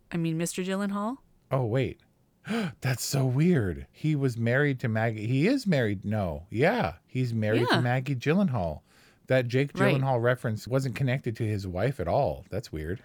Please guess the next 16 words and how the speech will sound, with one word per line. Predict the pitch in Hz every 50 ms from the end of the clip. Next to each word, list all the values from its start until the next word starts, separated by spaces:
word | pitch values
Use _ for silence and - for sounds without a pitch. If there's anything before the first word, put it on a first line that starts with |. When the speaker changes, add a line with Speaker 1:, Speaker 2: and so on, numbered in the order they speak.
| - - -
Speaker 1:
<laughs> | - - - -
Really? | 180 170 139 - - 143 - -
That's | - 165 156 - - - - - -
so | -
Speaker 2:
That's | - 143 147 -
like | 175 -
hoodoo. | - - - 143 175 190 120 92 156 147 139 - - -
Speaker 1:
<laughs> | 170 165 147 - - - - _ - - _ _ - - - - - - - - - - - - - - 311 - - 330 311 233
That's | - - 190 190 -
some | - 196 190 165 160
weird | 165 175 175 175 175 170 165 160 160 151 151 143
subconscious | - - 175 165 151 - - 165 160 156 - 156 143 -
hoodoo | - 160 170 170 160 151 147 143 143
magic | 135 139 147 143 139 135 - 143 139
going | - - 143 139 143 139 139
on. | 135 135 131 131 131 135